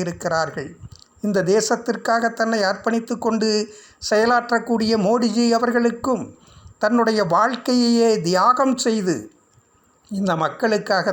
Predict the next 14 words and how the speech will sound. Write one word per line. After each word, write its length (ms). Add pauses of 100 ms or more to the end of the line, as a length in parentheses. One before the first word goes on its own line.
தொண்டாற்றுவதற்கு 880
தன்னை 300
அர்ப்பணித்து 540
கொண்டிருக்கக்கூடிய 840 (640)
அண்ணாமலை 720
அவர்களுக்கும் 640
தான் 280
ஓட்டளித்து 640
வெற்றி 300
பெறச் 300
செய்வது 300
என்கிற 320 (600)
முடிவிலே 500 (140)
தீவிரமாக 640